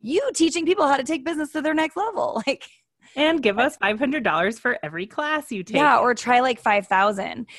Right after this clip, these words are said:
Speaker 2: Right.
Speaker 1: So remember when I texted you and I was like, "There's something I need to tell you."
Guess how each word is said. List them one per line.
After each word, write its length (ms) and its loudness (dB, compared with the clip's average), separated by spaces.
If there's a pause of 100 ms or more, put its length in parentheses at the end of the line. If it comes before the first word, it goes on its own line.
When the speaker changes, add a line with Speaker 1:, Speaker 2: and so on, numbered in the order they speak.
(100)
Speaker 2:
Right. 140 2
Speaker 1:
So 240 6
remember 760 2
when 160 0
I 100 -2
texted 380 -4
you 100 0
and 80 -2
I 60 0
was 80 -4
like, 180 -6
"There's 300 -2
something 400 -2
I 160 2
need 220 2
to 100 2
tell 340 4
you." 580 2